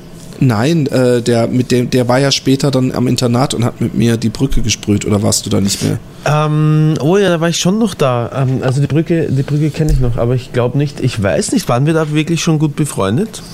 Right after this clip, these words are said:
Speaker 2: als er da war?
Speaker 1: Also wir waren doch eigentlich von Anfang an, als du da warst. So lang warst du gar nicht da und ich glaub, dass wir von Anfang an recht gut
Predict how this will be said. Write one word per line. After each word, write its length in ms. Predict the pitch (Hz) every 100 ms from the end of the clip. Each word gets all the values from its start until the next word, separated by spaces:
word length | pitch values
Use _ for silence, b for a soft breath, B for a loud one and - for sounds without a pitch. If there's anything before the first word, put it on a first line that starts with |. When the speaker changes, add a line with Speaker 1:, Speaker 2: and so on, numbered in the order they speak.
| - 151
Speaker 2:
als 160 | 131
er 60 | 135
da 160 | 131 135
war? 140 | 180 B B B - - - - - 123
Speaker 1:
Also 240 | 113 101
wir 160 | 117 101
waren 240 | 104 127
doch 220 | 120 -
eigentlich 240 | 123 - -
von 100 | 104
Anfang 400 | 110 - 98 92
an, 160 | 139
als 220 | 135 -
du 80 | -
da 240 | 104 98 98
warst. 240 | 95 -
So 100 | 135
lang 220 | 165 147
warst 260 | 117 147 -
du 60 |
gar 160 | 120 101
nicht 200 | 104 -
da 180 | 104 101
und 260 | - 104
ich 100 | -
glaub, 240 | - 107 -
dass 260 | 107 - 113
wir 80 | 107
von 160 | 107
Anfang 320 | 78 113 120
an 160 | - 147
recht 280 | 127 - -
gut 340 | 120 - -